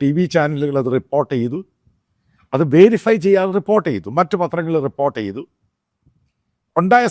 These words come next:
സംഭവം എന്ന് പറഞ്ഞാൽ ഇപ്പം, ഇപ്പം വരെ ഈ വിട്ട മിസൈലുകൾ അവിടെ ഒന്നും പതിച്ചിട്ടില്ല. ചിലപ്പോൾ അത് ഇന്റർസെപ്റ്റ് ചെയ്ത് കാണും, എന്താണ് സംഭവിച്ചതെന്നുള്ള കാര്യങ്ങൾ വന്നിട്ടില്ല.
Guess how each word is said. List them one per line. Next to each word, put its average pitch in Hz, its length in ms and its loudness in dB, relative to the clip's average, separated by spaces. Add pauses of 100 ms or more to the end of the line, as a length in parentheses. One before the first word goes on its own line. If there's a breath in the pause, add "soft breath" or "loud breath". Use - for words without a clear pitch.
സംഭവം 170 300 -4
എന്ന് 160 140 -6
പറഞ്ഞാൽ 127 280 -2
ഇപ്പം, 139 220 -4
ഇപ്പം 240 320 2
വരെ 95 220 -2 (760)
ഈ 139 80 2 (120)
വിട്ട 131 240 0 (140)
മിസൈലുകൾ 185 580 4
അവിടെ 151 180 0
ഒന്നും 151 220 -4
പതിച്ചിട്ടില്ല. 98 560 -6 (1120)
ചിലപ്പോൾ 113 320 2
അത് 123 80 4 (140)
ഇന്റർസെപ്റ്റ് 117 480 -2 (160)
ചെയ്ത് 120 260 2
കാണും, 113 340 -4
എന്താണ് 131 340 2
സംഭവിച്ചതെന്നുള്ള 123 680 0
കാര്യങ്ങൾ 113 320 0 (120)
വന്നിട്ടില്ല. 101 340 -6